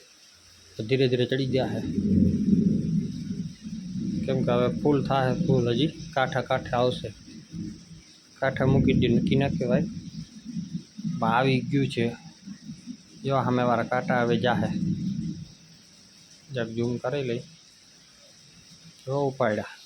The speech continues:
કેમ જાય છે પણ કાંટા, ને બીજું ઝડકું ઈ ઉપડી જાહે.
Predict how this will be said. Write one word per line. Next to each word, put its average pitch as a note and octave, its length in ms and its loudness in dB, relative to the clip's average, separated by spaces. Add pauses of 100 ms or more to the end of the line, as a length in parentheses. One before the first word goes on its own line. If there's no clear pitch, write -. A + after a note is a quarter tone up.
(1160)
કેમ C3 280 2
જાય A2+ 200 2
છે A2+ 120 -4
પણ A2+ 200 -10
કાંટા, A2 260 -2 (2500)
ને C3 120 -8
બીજું B2 280 0
ઝડકું B2+ 400 2
ઈ B2 160 4
ઉપડી A2+ 280 0
જાહે. A2 220 -2